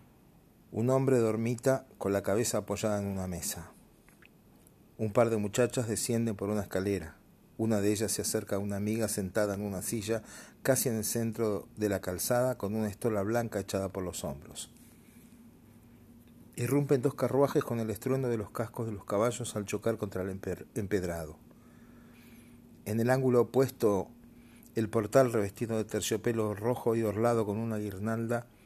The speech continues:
de lamparitas encendidas. Los últimos músicos noctámbulos que avanzan con paso cansino por entre las mesas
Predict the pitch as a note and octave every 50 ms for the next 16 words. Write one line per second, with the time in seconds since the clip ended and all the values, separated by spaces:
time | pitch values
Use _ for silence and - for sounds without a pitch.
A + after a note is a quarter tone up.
0 | - - - - - - - - - - - - - - - - - - - -
1 | - - - - A2 G#2 G2 F#2+ - G2 G2 A2+ A2 - G2+ - - G2+ F#2 -
2 | F#2+ F2 D#2+ D#2+ C#2+ - C#2 C2+ - - - - - - - - - - - -
3 | - - - - - - - - - - - - - - - - - - - -
4 | - - - - - - - - - - - - - G#2 - - - - C#3+ C#3+
5 | - - C#3+ C3 B2 A2 A#2+ A#2+ B2 A2+ - A#2+ - A2 G#2+ G#2+ G#2 G2 - -
6 | C3 C3 C#3 C3 B2+ B2+ B2+ A#2 - - A2+ G2+ G#2+ A#2+ B2+ A2+ - - G#2 F#2+
7 | - G2 F#2+ - A2 G#2 - A2 - F#2+ F#2 F#2 - A2+ A#2 A#2+ A#2 G#2+ G#2 G2
8 | G2+ G#2 F#2+ G2 F#2+ F#2 F2+ F#2 G2+ A2 G#2+ G2 - - F#2+ F2+ -